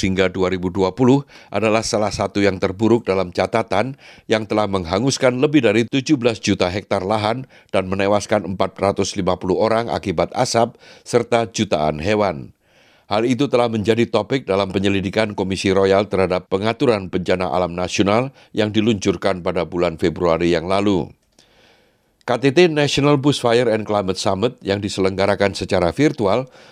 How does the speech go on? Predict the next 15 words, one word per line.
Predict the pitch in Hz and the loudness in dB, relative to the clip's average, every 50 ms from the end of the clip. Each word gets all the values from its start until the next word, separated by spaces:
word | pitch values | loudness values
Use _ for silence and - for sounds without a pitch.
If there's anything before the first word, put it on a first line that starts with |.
| - _ - | -10 _ -2
mengundang | 120 127 131 139 123 156 160 165 156 | 0 0 2 2 2 2 2 2 0
pertemuan | 135 139 131 - 127 123 123 131 131 127 | -2 -2 -2 -2 -2 0 2 0 0 2
dari | 117 113 107 110 104 | 0 0 0 0 0
para | - 104 101 98 73 90 | 0 0 0 0 0 -2
ahli | 120 - 120 117 117 | -2 0 2 4 4
yang | 113 107 110 | 4 2 2
mungkin | 135 156 135 123 123 110 101 | 0 0 0 0 0 0 2
tidak | 110 95 80 - | 2 2 2 2
pernah | - 95 98 98 95 | 2 2 0 2 2
didengar | 110 101 98 120 120 117 110 110 117 117 | 0 0 0 2 2 2 2 2 0 -2
pendapat | - 110 98 98 95 - 98 85 69 | -2 0 0 0 0 -2 -4 -4 -2
mereka | 92 107 110 104 - 107 110 107 | -2 -2 -2 0 0 0 -2 -2
dalam | 104 104 113 107 101 95 90 85 | -2 0 0 0 0 0 -2 -4
Komisi | - 85 82 82 80 - - 82 | -4 -4 -2 -2 -2 0 0 0
Royal. | 82 90 95 101 98 90 78 69 58 - | 2 2 2 2 2 0 0 -4 -6 -12